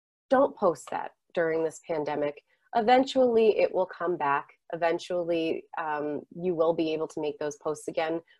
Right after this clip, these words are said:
But making those posts right now during a crisis and a pandemic isn't thinking with your clients in mind. And it is not,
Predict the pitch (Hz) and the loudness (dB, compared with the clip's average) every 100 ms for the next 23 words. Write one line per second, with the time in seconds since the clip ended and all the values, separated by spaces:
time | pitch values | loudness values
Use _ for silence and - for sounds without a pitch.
0 | - 220 226 240 269 247 - - 220 220 | 0 4 6 4 2 2 -2 -2 -2 -2
1 | 196 190 190 180 185 185 180 170 - 170 | 0 0 0 -2 -2 -2 -2 -2 -2 -2
2 | 175 180 180 - 175 165 165 170 170 - | -2 -4 -4 -2 -4 -2 -2 -2 -2 -8
3 | _ _ - 269 254 269 240 208 196 175 | _ _ 2 4 6 4 2 2 2 2
4 | 180 170 - 156 156 151 160 151 143 147 | 2 0 2 0 0 -2 -4 -4 -4 -4
5 | 147 - _ _ _ 170 160 160 - - | -6 -10 _ _ _ -2 0 -2 -6 -6
6 | - 175 165 165 175 160 160 - | -2 2 2 2 0 0 0 -2